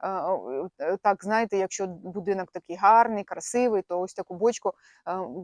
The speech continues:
к-, як керамічну можна поставити. Я візьму, е, звичайну бочку, тому що мені зручніше буде з неї діставати воду лійкою або відром,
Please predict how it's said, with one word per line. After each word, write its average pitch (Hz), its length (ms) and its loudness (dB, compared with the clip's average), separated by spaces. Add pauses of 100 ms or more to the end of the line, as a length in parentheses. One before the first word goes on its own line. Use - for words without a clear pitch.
к-, 208 100 -2
як 202 240 4
керамічну 196 560 -2
можна 196 280 -4
поставити. 175 680 -6
Я 285 180 4
візьму, 202 640 -2
е, 208 140 2
звичайну 302 520 0
бочку, 247 320 -2
тому 220 280 -4
що 196 200 -4
мені 220 340 -2
зручніше 202 520 -4
буде 185 320 -4 (100)
з 196 80 -4
неї 233 200 2
діставати 196 540 -2
воду 185 340 -2 (460)
лійкою 233 500 2
або 196 240 2
відром, 254 400 2